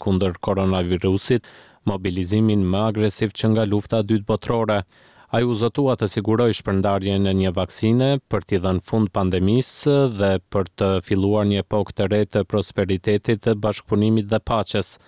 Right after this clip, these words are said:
Nga koronavirusi janë infektuar më shumë se tridhjetë e një milion njerëz në të gjithë botën dhe kanë vdekur më shumë se nëntëqind e gjashtëdhjetë e gjashtë mijë.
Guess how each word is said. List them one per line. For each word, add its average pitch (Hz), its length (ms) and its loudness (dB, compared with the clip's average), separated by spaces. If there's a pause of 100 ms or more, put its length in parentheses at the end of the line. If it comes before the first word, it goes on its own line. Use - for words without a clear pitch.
(500)
Nga 110 240 0
koronavirusi 110 800 0
janë 113 160 2
infektuar 107 480 0
më 107 80 2
shumë 110 240 -2
se 110 160 0
tridhjetë 107 400 0
e 101 140 2
një 110 100 2
milion 98 320 2
njerëz 92 460 0 (240)
në 92 180 2
të 98 200 -2
gjithë 92 200 0
botën 110 380 0
dhe 110 100 0
kanë 104 160 0
vdekur 98 400 0
më 95 160 0
shumë 101 160 0
se - 160 -2
nëntëqind 104 540 2
e - 100 0
gjashtëdhjetë 101 460 0
e 85 80 -6
gjashtë 92 340 -2
mijë. 90 220 0